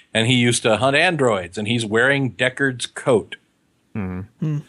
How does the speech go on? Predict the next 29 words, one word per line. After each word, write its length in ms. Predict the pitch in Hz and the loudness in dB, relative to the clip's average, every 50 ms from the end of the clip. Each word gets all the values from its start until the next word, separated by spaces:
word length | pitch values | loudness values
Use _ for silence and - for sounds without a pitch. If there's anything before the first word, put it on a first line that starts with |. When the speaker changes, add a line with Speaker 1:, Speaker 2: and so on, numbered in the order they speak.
| _ _ - | _ _ -10
Speaker 1:
That's 360 | 113 107 120 127 135 - - | -4 0 0 0 0 0 -2
the 120 | - 147 139 | -2 -2 0
visual 440 | 139 151 147 - 151 143 143 143 139 | 2 2 0 2 2 2 2 2 0
cue 340 | - - - 156 139 120 | 0 -2 0 2 2 4
of 100 | 107 104 | 2 2
what 200 | 110 113 110 - | 2 0 -2 0
you're 100 | - 120 | 0 0
Speaker 3:
Nice. 40 | 113 120 | 2 2
Speaker 1:
looking 260 | 120 120 123 110 107 | 0 0 0 0 2
at. 200 | 107 104 101 92 | 2 2 2 0
Uh, 100 | 110 117 | -2 -4
he 200 | - - 123 113 | -2 -2 -2 0
hunts 260 | 98 127 143 143 120 | 2 2 2 2 2
androids, 680 | 151 147 143 135 110 113 107 104 104 107 98 - - - - - - - - - | 2 2 2 2 4 4 4 4 4 2 0 -2 -8 -8 -10 -12 -12 -12 -4 0
and 80 | 110 110 | 2 2
he's 120 | 107 - | 2 2
wearing 340 | 107 110 120 131 131 123 110 | 2 2 2 2 2 0 0
Deck-, 300 | - 120 117 113 - - | 0 0 0 0 -2 -2
the 180 | 110 113 117 | 0 2 2
exact 500 | 113 104 101 - 120 117 117 117 - - | 2 2 0 0 0 0 0 -2 -6 -8
coat 300 | - - 135 117 107 104 | -2 0 0 0 0 -2
that 180 | - 185 - - - | -4 -6 -8 -8 -6
Harrison 400 | - 120 113 107 101 104 104 104 | -2 0 2 2 2 0 -2 -6
Ford 240 | 104 - 110 104 95 | -4 -2 -2 0 0
has 180 | 101 98 95 92 | 0 -2 -2 -4
in 80 | 90 90 | -6 -8
this 120 | 90 90 | -8 -10
film. 300 | - - 95 92 - - - | -10 -10 -12 -12 -12 -14 -12
So 240 | - - - - - | -8 -8 -8 -8 -10